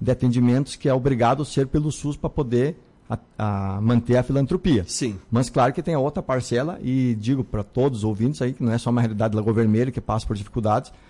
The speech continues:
Speaker 1: existem tantos outros municipais, ah, muni-, ah, hospitais em outros municípios aí que estão com dificuldades financeiras por essa questão do sus. E por que a gente fala no sus? Porque os valores repassados, não tô mencionando quando fala sus município aqui,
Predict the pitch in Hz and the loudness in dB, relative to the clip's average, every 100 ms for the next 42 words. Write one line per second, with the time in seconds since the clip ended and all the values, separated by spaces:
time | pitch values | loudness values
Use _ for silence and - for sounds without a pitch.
0 | - _ 110 110 123 127 107 - 135 147 | -20 _ -2 0 0 0 0 0 -2 -2
1 | 135 120 135 110 104 110 107 - 104 120 | 0 -2 -2 -4 -2 0 -2 -4 -2 -2
2 | 104 95 90 98 117 - 90 87 87 - | -2 -2 -2 0 -2 -2 -6 -6 -8 -12
3 | 101 - - 113 120 - - - _ 107 | -8 -8 -2 2 2 0 -10 -20 _ -2
4 | 101 107 104 101 107 - 123 117 98 98 | -2 -2 -2 -2 -2 -2 -4 -4 -4 -4
5 | 139 202 - _ _ - 123 123 127 120 | -4 -6 -12 _ _ -4 0 0 -2 -8
6 | - 135 127 143 160 156 160 214 - - | -6 -2 -2 -2 -6 -2 -4 -4 -16 -20
7 | - 151 151 156 139 160 165 180 196 147 | -6 -4 -2 -4 0 0 0 -4 -4 0
8 | 123 - - _ - - 113 123 - - | -2 -4 -20 _ -10 -2 0 -2 -4 0
9 | 127 120 110 - 143 - - - _ - | 4 4 2 0 -2 -2 -14 -20 _ -6
10 | 120 110 - 127 117 117 113 110 110 117 | -2 -2 -2 2 4 4 2 2 0 -2
11 | 113 127 123 127 131 120 127 123 - 123 | 2 4 4 4 2 -2 0 -2 2 2
12 | 98 90 - 98 101 117 131 - 120 123 | 2 -4 -8 -4 -2 -2 -4 -6 -2 0
13 | 123 139 120 139 160 123 120 120 117 - | 2 2 2 0 -2 -4 -2 -2 -2 -2
14 | 123 135 - - 139 139 151 - 131 180 | -4 -4 -8 -6 -2 0 0 -2 -2 -2
15 | - 139 180 | 0 2 0